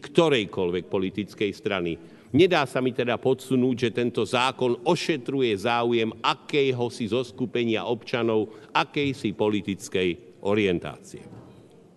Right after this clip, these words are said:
Nemyslím si teda, že mám, mm, reálny dôvod rokovať s vládnúcou stranou alebo s kýmkoľvek iným,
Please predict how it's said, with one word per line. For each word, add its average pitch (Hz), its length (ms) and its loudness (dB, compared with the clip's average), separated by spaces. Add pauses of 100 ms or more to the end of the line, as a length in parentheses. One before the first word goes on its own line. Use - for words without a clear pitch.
(720)
Nemyslím 165 560 6
si 143 160 -2
teda, 131 560 2
že 139 240 2
mám, 123 560 0
mm, 107 400 0
reálny 143 640 4
dôvod 139 560 4 (160)
rokovať 135 640 2
s - 0 -
vládnúcou 127 640 0
stranou 127 560 2
alebo 117 240 0
s 110 160 -4
kýmkoľvek 131 560 0
iným, 117 480 2